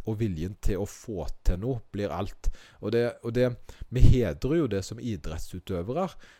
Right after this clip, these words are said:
men samtidig så finnes det jo da gjerne mange som ikke kom så langt,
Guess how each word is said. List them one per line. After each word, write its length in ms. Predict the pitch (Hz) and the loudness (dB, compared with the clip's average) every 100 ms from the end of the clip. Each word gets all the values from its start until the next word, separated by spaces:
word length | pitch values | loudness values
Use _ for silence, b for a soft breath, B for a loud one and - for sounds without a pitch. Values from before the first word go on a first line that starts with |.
| B | B
men 200 | 104 123 | -8 -6
samtidig 600 | - 123 87 - 117 156 | -2 -2 -4 -4 -2 -2
så 100 | 208 | -4
finnes 300 | - 110 - | -4 -6 -4
det 160 | 101 98 | -4 -2
jo 80 | 95 | 0
da 40 | 95 | 0
gjerne 300 | 95 85 95 | -2 -2 -4
mange 320 | 90 80 92 | -6 -6 -8
som 180 | - 104 | -8 -6
ikke 220 | 98 101 - | -6 -8 -12
kom 240 | 78 78 | -12 -12
så 160 | - 104 | -8 -4
langt, 520 | 139 196 - - - | -2 -4 -8 -16 -14